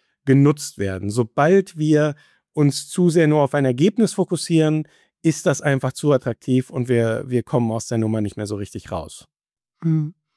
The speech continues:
Speaker 2: Ja, und im Grunde, man könnte ja auch annehmen, dass K I dazu beitragen kann, dass wir besser denken.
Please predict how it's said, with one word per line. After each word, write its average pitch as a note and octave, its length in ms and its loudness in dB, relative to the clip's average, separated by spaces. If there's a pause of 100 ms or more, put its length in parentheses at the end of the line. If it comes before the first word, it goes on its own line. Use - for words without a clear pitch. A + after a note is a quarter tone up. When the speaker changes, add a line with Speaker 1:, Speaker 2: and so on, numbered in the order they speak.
(580)
Speaker 2:
Ja, G3+ 160 4
und F3 160 0
im D#3 120 -6 (120)
Grunde, A3+ 580 4 (240)
man F3 160 -2
könnte G3+ 280 -2
ja G#3 220 0
auch - 260 -4 (100)
annehmen, G3 440 4
dass - 200 -8
K F#3 160 -6
I G3+ 120 -4
dazu F#3 240 -2
beitragen F3 420 -4
kann, F#3 200 -4
dass F3 140 -2
wir D#3 100 -2 (240)
besser F3 280 0 (160)
denken. C4+ 600 6